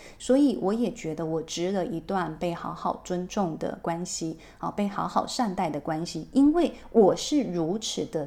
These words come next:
尊重你跟善待你。好，前提哦，请你去明确的感受对方有没有觉得被你尊重跟善待。好，如果对方没有，那你是从哪个地方感觉你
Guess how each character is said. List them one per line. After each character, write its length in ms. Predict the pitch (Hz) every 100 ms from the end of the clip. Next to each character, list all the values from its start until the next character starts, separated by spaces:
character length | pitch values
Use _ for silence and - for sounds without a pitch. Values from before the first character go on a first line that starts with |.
| -
尊 340 | - 240 254
重 280 | 247 302 180 165
你 260 | 165 151 - - -
跟 160 | 185 185
善 240 | - 160
待 220 | 160 156 -
你。 120 | - - - - - - - -
好， 120 | 147
前 300 | - 165 190
提 260 | 196 156 151
哦， 240 | 147 147 - - - -
请 320 | - - 247
你 220 | 311 269 -
去 380 | - 226 185 -
明 180 | 185 175
确 180 | 185 220
的 80 | 175
感 240 | 170 190
受 160 | - 165
对 320 | - 311 254
方 320 | 240 202 196
有 120 | 170
没 160 | 147 160
有 120 | 190
觉 200 | 165 160
得 140 | 147 156
被 160 | -
你 180 | 208 175 -
尊 240 | 175 175
重 240 | 180 185 156
跟 180 | 156
善 280 | 156 170 151
待。 200 | 147 156 - - - - - - -
好， 80 | -
如 160 | 160 254
果 120 | -
对 160 | 226 202
方 180 | 185
没 280 | 180 160 151
有， 220 | 165 165 - - - -
那 260 | 240 208 - -
你 340 | 190 156 - - - -
是 240 | - 294 247
从 400 | - - 156 190
哪 160 | 214 156
个 100 | 151
地 160 | 185
方 300 | 160 165 156
感 260 | 160 156 147
觉 180 | 156 151
你 340 | 170 170 156